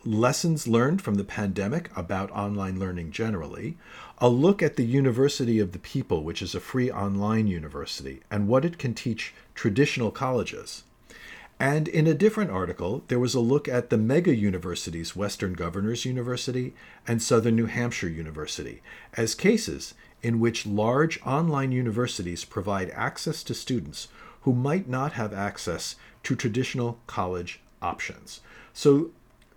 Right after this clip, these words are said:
really, this, this trending area within online learning is also about,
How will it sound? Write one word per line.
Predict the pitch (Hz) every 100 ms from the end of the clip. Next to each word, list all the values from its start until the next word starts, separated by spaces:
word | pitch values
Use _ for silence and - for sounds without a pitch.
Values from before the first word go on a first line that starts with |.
| -
really, | 139 185 220 131
this, | - 131 143 - -
this | 135 131 -
trending | - 185 202 127
area | 117 117 113 104 -
within | - 113 113 110
online | - 151 180 123 98
learning | 92 92 92
is | 107 98
also | 123 135 123 110
about, | 101 107 98 98 92 -